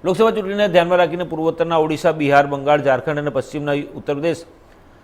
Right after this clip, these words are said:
ઉત-, ગુજરાત જેવા રાજ્યો પર વિશેષ ધ્યાન આપવાનું કહેવામાં આવ્યું છે. રેલી કે મહત્વના કાર્યક્રમો પહેલા પદયાત્રા હોવી જોઈએ. તે સિવાય બસ, ચા-, સાયકલ, બાઇક તેમજ ટ્રેક્ટર અને ટ્રકનો ઉપયોગ કરવામાં આવશે.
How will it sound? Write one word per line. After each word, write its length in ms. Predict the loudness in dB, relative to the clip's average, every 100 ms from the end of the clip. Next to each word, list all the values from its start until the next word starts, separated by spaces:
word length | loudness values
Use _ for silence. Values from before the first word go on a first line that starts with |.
| -20 -16
ઉત-, 260 | -12 -12 -6
ગુજરાત 340 | 2 6 6
જેવા 200 | 6 6
રાજ્યો 340 | 8 6 4 0
પર 180 | 2 2
વિશેષ 300 | -2 -4 0
ધ્યાન 240 | 2 2
આપવાનું 420 | 0 -2 -2 -2
કહેવામાં 360 | 2 2 2 0
આવ્યું 140 | 0
છે. 360 | 0 0 -2 -20 -20 -14 2
રેલી 320 | 4 4 2
કે 140 | 2
મહત્વના 380 | 4 4 2 2
કાર્યક્રમો 380 | 6 4 4 2
પહેલા 200 | 4 4
પદયાત્રા 460 | 2 2 2 4
હોવી 140 | 2 2
જોઈએ. 140 | -2
તે 160 | -4 -6
સિવાય 280 | -4 0 2
બસ, 260 | 2 0 0
ચા-, 140 | -4
સાયકલ, 420 | 0 0 2 0 2
બાઇક 340 | 2 2 0
તેમજ 240 | -2 -2
ટ્રેક્ટર 420 | -4 -2 -2 -2 -2
અને 100 | -2
ટ્રકનો 360 | -4 -4 -4
ઉપયોગ 240 | -4 -4 -2
કરવામાં 380 | -2 0 -2
આવશે. 260 | -4 -2 -4